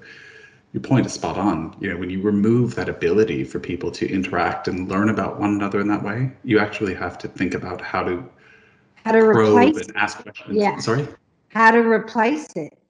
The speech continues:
Speaker 2: Like, what,
Speaker 1: Totally.
Speaker 2: what replace? Yeah.
Speaker 1: Yeah, com-, completely. So, Kate, final question, important one, though.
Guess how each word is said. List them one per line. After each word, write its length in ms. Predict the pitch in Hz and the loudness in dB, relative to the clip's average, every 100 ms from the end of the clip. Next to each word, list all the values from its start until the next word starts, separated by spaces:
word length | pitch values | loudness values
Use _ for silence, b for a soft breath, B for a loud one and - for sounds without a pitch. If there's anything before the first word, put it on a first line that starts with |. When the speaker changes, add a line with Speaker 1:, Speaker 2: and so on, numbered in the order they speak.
| _ _ - | _ _ -8
Speaker 2:
Like, 200 | 208 220 | -6 0
what, 180 | 240 247 | 2 2
Speaker 1:
Totally. 320 | 240 254 247 | 2 2 2
Speaker 2:
what 100 | 240 | -4
replace? 300 | - - 294 _ _ _ _ | -6 -8 -10 _ _ _ _
Yeah. 300 | 196 208 139 - _ _ _ _ _ _ | -4 -4 -6 -12 _ _ _ _ _ _
Speaker 1:
Yeah, 220 | 113 113 - | -12 -10 -10
com-, 240 | - 107 - - | -6 -6 -8 -4
completely. 600 | 113 107 107 95 - B B B B - | -2 0 0 -2 -8 B B B B -8
So, 140 | - | -4
Kate, 500 | 127 120 - - _ | 0 0 0 -8 _
final 500 | _ _ _ 135 135 | _ _ _ 2 2
question, 340 | 123 - - 87 | 0 -4 -6 -6
important 480 | 92 - 123 78 - | -6 -2 -2 -2 -6
one, 140 | 67 | -14
though. 240 | 65 - | -14 -14